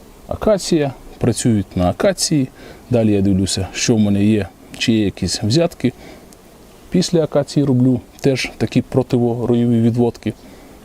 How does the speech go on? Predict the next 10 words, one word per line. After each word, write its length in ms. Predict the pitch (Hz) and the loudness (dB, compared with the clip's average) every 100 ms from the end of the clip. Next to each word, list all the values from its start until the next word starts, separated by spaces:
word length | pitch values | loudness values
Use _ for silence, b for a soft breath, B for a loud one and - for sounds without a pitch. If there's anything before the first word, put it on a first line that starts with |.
| - | -2
І, 120 | 110 | 0
в 60 | 127 | 0
принципі, 540 | - 175 202 - - | 0 0 0 -2 -2
все. 400 | 131 - - - - - | -2 -2 -2 -2 -4 -4
Далі 420 | 117 147 147 107 - | 0 2 2 0 -4
цей 260 | - 120 107 | -2 0 2
в 40 | |
них 240 | 110 104 110 | 2 0 -2
уже 240 | 104 95 - - - - - - - - - - | 0 -2 -4 -20 -20 -20 -20 -20 -20 -20 -20 -2
інстинкт 640 | 139 127 - 123 110 92 | 0 0 -2 0 0 -2